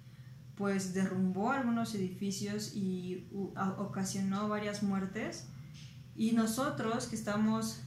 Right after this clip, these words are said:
escuchando y que estamos produciendo este, este canal, este episodio, estamos vivos y sobrevivimos.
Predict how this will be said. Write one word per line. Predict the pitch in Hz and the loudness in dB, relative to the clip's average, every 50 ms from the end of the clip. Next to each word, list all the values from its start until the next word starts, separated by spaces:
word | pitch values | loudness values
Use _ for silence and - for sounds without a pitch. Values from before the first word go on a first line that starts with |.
| - - | -8 -6
escuchando | 208 - - - 196 190 - - 220 233 247 254 233 214 208 214 | -6 -6 -4 -4 -4 -2 0 2 4 4 4 4 4 4 4 4
y | 220 220 220 | 2 0 0
que | 196 | -4
estamos | 185 - 202 190 196 208 196 | -4 -2 0 0 0 0 -2
produciendo | - - 190 190 185 180 175 175 - - 220 226 247 254 254 240 220 208 196 190 | -4 0 0 0 0 0 -2 -4 -2 0 0 0 2 2 2 2 2 2 2 2
este, | 190 185 - - 208 202 202 - - | 0 0 -2 -4 -4 -4 -4 -4 -4
este | 202 - - 208 - | -6 -6 -6 -6 -4
canal, | - 190 185 180 180 185 202 226 247 254 | 0 0 0 0 0 -2 0 0 0 0
este | 233 - - 220 | -2 -2 -2 -4
episodio, | 220 - 185 - - - 190 190 190 202 202 202 208 233 240 - - - - - - - - - _ _ - _ - _ _ _ _ - | -4 -4 -4 -4 -2 -2 0 0 0 0 0 0 -2 -2 -4 -6 -10 -16 -20 -20 -20 -20 -20 -20 _ _ -20 _ -20 _ _ _ _ -4
estamos | 220 214 - - 254 262 269 262 233 214 | -2 -2 0 2 2 4 4 4 4 4
vivos | 254 285 269 233 185 180 185 - - - | 4 2 2 2 0 0 -2 -4 -8 -6
y | - 220 | -4 -4
sobrevivimos. | - 214 208 202 196 190 196 190 196 202 190 208 220 220 208 180 170 170 - - - - | 0 0 2 2 2 2 2 2 2 2 2 4 4 4 4 4 2 -2 -8 -10 -14 -18